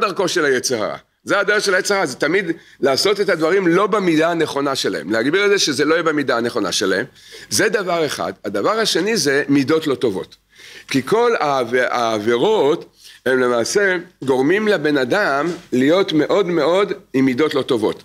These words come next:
מדוע? מדוע בעצם, מדוע העבירות גורמים לזה? כי העבירות, למעשה, המהות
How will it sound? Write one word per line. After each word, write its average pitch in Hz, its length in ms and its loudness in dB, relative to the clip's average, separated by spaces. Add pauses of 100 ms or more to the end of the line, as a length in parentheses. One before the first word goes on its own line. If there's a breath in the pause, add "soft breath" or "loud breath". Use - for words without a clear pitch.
(360 loud breath)
מדוע? 156 400 2 (200)
מדוע 135 340 0
בעצם, 151 600 0 (420 loud breath)
מדוע 135 420 2
העבירות 151 580 0
גורמים 151 380 2
לזה? 101 320 0 (540 loud breath)
כי 135 120 2
העבירות, 127 760 2
למעשה, 135 640 0 (120)
המהות 123 560 0